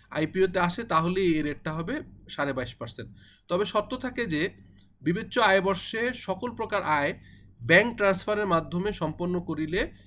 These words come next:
এটা হবে বিশ পার্সেন্ট। অর্থাৎ এখানে আমরা দেখেছি যে যদি ব্রা-, ব্যাংক ট্রানজ্যাকশন করা হয় তাহলে এটা গত বছরের মতোই হচ্ছে, ব্যাংকের মাধ্যমে ট্রান্সফার করলে এটা টোয়েন্টি পার্সেন্ট রেট হবে। এছাড়া বলা হচ্ছিল যে আপনার, আহ,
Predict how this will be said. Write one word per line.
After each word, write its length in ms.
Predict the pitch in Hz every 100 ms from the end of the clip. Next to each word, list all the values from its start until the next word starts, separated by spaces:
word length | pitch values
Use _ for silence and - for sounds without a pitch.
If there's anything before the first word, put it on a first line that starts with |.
| - -
এটা 220 | 139 160
হবে 280 | 156 180 277
বিশ 340 | 147 156 -
পার্সেন্ট। 360 | 143 127 131 127
অর্থাৎ 400 | 127 226 - -
এখানে 280 | 143 160
আমরা 220 | 156 143 139
দেখেছি 420 | 165 170 170 120
যে 240 | 156 143
যদি 220 | - 131
ব্রা-, 300 | 123 131 139
ব্যাংক 240 | - 139 151
ট্রানজ্যাকশন 480 | 156 147 151 180 170
করা 220 | 151 165
হয় 200 | 202 339 - - - -
তাহলে 280 | 131 165
এটা 300 | 151 185 254 123
গত 200 | 143 170
বছরের 380 | 147 143 180 175
মতোই 300 | 160 208 226
হচ্ছে, 480 | 175 - 247 330 -
ব্যাংকের 460 | 143 147 147 160
মাধ্যমে 340 | 143 143 156 175
ট্রান্সফার 340 | 151 147 170
করলে 240 | 160 214 294
এটা 300 | 170 339 - -
টোয়েন্টি 260 | 160 147 131
পার্সেন্ট 300 | 127 120 123
রেট 140 | 113
হবে। 160 | 113 101 - - - - _ -
এছাড়া 320 | 180 240 247
বলা 220 | 214 214
হচ্ছিল 500 | 220 233 254 247 247
যে 200 | 208 226
আপনার, 420 | 196 180 190 233 - - - _ _ -
আহ, 480 | 151 147 143 135